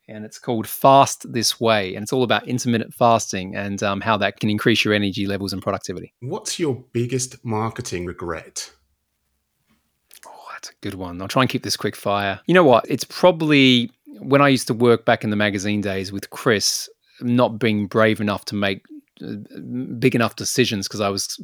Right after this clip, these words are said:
Speaker 1: you know, thinking about my job. So I, I, I think about that in, in, in sort of context. I,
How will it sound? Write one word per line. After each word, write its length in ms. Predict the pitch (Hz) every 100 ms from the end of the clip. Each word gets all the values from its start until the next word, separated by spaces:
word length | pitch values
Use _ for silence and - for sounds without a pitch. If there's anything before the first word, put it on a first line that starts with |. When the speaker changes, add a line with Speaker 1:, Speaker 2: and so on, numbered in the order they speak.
| 110 104
Speaker 1:
you 60 | 123
know, 60 | 107
thinking 200 | 120 101
about 140 | 104
my 100 | 101
job. 240 | 98 104 -
So 120 | 117
I, 260 | 139 143
I, 40 | - -
I 40 | 127
think 160 | 147
about 180 | 123 110
that 180 | 117 113
in, 200 | 107 98 - - - - - - - -
in, 240 | 135 127 139
in 240 | 139 123
sort 160 | 139 113
of 80 | -
context. 680 | 135 127 123 110 - - - -
I, 120 | 139